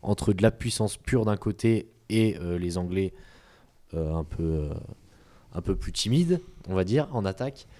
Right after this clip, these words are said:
Mais donc ça va être intéressant de voir comment ils vont gérer, euh,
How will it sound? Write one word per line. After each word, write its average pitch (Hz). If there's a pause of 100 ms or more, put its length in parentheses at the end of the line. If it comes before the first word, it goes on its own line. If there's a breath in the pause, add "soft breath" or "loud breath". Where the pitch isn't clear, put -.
(380 soft breath)
Mais 98
donc 104
ça 104
va 98
être 98
intéressant 98
de 101
voir 110
comment 120
ils 98
vont 101
gérer, 104
euh, 85